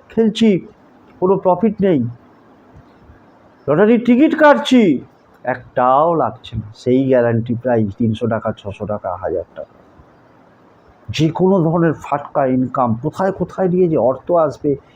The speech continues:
তুমি নিজেও কল্পনা করতে পারবে না, এতটাই শক্তিশালী ক্রিয়া তোমাদের হাতে তুলে দিচ্ছি।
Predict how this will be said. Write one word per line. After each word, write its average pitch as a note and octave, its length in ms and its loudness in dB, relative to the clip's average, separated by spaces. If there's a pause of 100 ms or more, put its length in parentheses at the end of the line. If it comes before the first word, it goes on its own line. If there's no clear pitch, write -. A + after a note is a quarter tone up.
(380)
তুমি C3+ 180 2
নিজেও A#2+ 640 2
কল্পনা B2+ 480 -4
করতে A#2+ 320 -10
পারবে A2 320 -6
না, A2+ 220 -6 (260)
এতটাই C3 580 -2
শক্তিশালী A2+ 560 -4 (460)
ক্রিয়া A#2+ 200 -2
তোমাদের G#2+ 320 -4
হাতে G2 200 -8
তুলে F2 200 -14
দিচ্ছি। - 380 -20